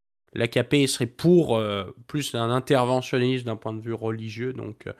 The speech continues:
euh, plus, euh, mettre de l'accent sur, euh, la religion musulmane, ce qui est, ce qui est, ce qui est défendable, hein. Je veux dire, c'est, c'est deux visions, on va dire, euh, très différentes, mais c'est vrai que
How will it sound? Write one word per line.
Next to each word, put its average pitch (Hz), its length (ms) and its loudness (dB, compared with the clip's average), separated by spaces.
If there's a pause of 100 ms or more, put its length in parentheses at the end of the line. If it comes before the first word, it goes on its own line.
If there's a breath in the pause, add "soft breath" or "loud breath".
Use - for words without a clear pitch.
(520 soft breath)
euh, - 140 -16
plus, - 320 -6
euh, - 480 -12
mettre 113 220 -6
de 110 80 0
l'accent 117 420 -2
sur, 117 420 -4
euh, 98 100 -2
la 98 140 -4
religion 107 400 -4
musulmane, 110 520 -4
ce - 80 -20
qui 117 80 -4
est, 95 220 -8
ce - 100 -16
qui - 80 -10
est, 113 240 -14
ce - 80 -16
qui - 80 -8
est 98 40 -6
défendable, 107 540 -2
hein. 143 120 -2
Je 120 60 -8
veux 101 60 -4
dire, 104 180 -8
c'est, - 220 -8 (320 loud breath)
c'est - 140 2
deux 131 160 6
visions, 147 460 6
on 143 100 4
va 117 140 4
dire, 113 280 2
euh, 98 140 0 (720 soft breath)
très - 180 2
différentes, 151 640 2
mais 120 160 0
c'est 120 160 -6
vrai 135 180 -2
que 120 260 -2